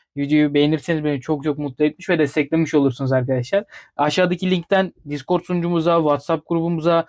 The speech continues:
mağazamıza, mağazamızda da yine karıncalarla alakalı ürünler satıyoruz. Mağazamıza, ondan sonra Instagram adresime ulaşabilirsiniz. Ee, görüşmek üzere. Kendinize çok ama çok iyi bakın.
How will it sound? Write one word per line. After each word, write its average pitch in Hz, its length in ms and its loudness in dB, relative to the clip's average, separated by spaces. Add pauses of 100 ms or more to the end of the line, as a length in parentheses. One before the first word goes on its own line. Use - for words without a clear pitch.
(200)
mağazamıza, 160 880 2 (260)
mağazamızda 147 560 2
da 151 40 4
yine 143 200 2
karıncalarla 143 600 2
alakalı 139 320 0
ürünler 143 360 0
satıyoruz. 135 540 -10 (380)
Mağazamıza, 165 720 0 (920)
ondan 160 360 2
sonra 156 520 0
Instagram 165 480 0
adresime 151 540 0 (200)
ulaşabilirsiniz. 151 840 0 (380)
Ee, 143 260 6
görüşmek 165 500 2
üzere. 190 300 2
Kendinize 165 420 0
çok 175 240 -2
ama 156 220 2
çok 180 260 -4
iyi 185 100 0
bakın. 170 380 0